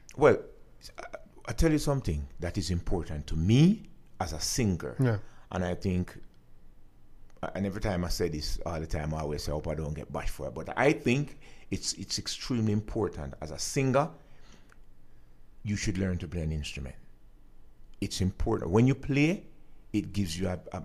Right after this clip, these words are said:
Speaker 1: it, it sets you miles apart from the person that does not play.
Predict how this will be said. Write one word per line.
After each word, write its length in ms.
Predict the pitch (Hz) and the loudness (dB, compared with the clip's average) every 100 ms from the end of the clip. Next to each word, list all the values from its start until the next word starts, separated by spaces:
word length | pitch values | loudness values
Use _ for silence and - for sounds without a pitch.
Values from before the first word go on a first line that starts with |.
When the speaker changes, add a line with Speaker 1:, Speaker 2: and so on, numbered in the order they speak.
| - | -10
Speaker 1:
it, 120 | 95 | -12
it 140 | 98 - | -8 -4
sets 280 | 110 - 85 | -4 -4 -2
you 60 | |
miles 600 | 85 87 98 98 92 78 | 0 2 2 2 0 -4
apart 500 | 80 - 82 69 - | -2 0 0 -2 -8
from 220 | - 80 78 | -8 -6 -4
the 60 | |
person 360 | - 82 - 76 | -2 -2 -2 -6
that 220 | 76 - | -8 -8
does 220 | 85 71 | -8 -8
not 200 | 71 65 | -10 -10
play. 260 | - 78 | -8 -8